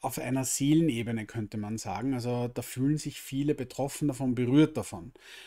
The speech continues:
Und man könnte ja da annehmen, wenn man sagt, okay, gut, es ist ein, es ist ein Jugendlicher mit Migrationshintergrund, da passiert mit der Polizei was, da wird jeder seine Erfahrungen schon haben und so triggert das einfach auch auf einer anderen Ebene. Das geht tiefer rein,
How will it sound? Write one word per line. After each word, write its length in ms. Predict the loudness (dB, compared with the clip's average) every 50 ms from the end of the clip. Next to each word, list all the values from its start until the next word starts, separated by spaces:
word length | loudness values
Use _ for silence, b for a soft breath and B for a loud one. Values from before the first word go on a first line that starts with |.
| B B B
Und 140 | B 4 4
man 160 | 6 4 4
könnte 360 | 2 0 0 0 0 0 0
ja 300 | 0 0 0 -2 -2 -2 -2 -4 -8 _ _ _
da 80 | -6 -4
annehmen, 640 | -2 0 2 4 6 6 4 4 2 0 -2 -4 -4
wenn 100 | -6 -6
man 140 | -6 -6 -6
sagt, 200 | -6 -8 -8 -10
okay, 200 | -8 -6 -6 -4
gut, 220 | -2 -2 -2 -2
es 120 | -4 -6
ist 280 | -4 -4 -6 -6 -6 -8
ein, 340 | -6 -6 -4 -4 -6 -8 -10 _ -12
es 140 | -8 -6 -2
ist 100 | 0 2
ein 120 | 2 4
Jugendlicher 500 | 4 6 6 6 6 4 4 2 0 0
mit 140 | 0 0 0
Migrationshintergrund, 1300 | 0 -2 -2 -4 -4 -4 -2 -2 -2 -2 -2 -2 -4 -4 -4 -6 -6 -4 -2 0 0 0 -2 -4 -6
da 200 | -4 -4 -4 -4 -6
passiert 600 | -8 -8 -8 -8 -6 -4 0 2 2 2 2 -2 B B B B B B B B -4
mit 160 | -4 -4 -4
der 60 | -6
Polizei 640 | -6 -4 -2 -2 -2 -2 -2 -2 -2 -2 -2 -2 -2 0
was, 400 | 0 0 0 0 -2 -4 -8 B B B B B
da 100 | -2 0
wird 140 | 0 0 0
jeder 240 | 0 0 0 0 0
seine 300 | 0 0 2 2 2 0
Erfahrungen 640 | -2 -4 -2 -2 -2 -2 0 0 0 2 0 0
schon 200 | 0 -2 -2 -2
haben 220 | -2 -2 0 0 0
und 100 | 0 -2
so 80 | -6
triggert 460 | -10 -10 -6 -2 0 0 0 0 -2 -4
das 160 | -8 -8 -8
einfach 440 | -8 -8 -8 -6 -8 -8 -10 -12 -20 _ _ _ _ -8 -6
auch 200 | -6 -6 -6 -6
auf 120 | -6 -4
einer 240 | -4 -4 -4 -4 -6
anderen 320 | -4 -2 0 2 2 2 2
Ebene. 400 | 2 0 -2 0 -2 -4 -4 -6
Das 180 | -10 -10 -8
geht 340 | -6 -4 -4 -4 -6 -8 _
tiefer 500 | -14 -8 -6 -6 -6 -6 -8 -10 -10 -8
rein, 300 | -8 -8 -6 -6 -6 -8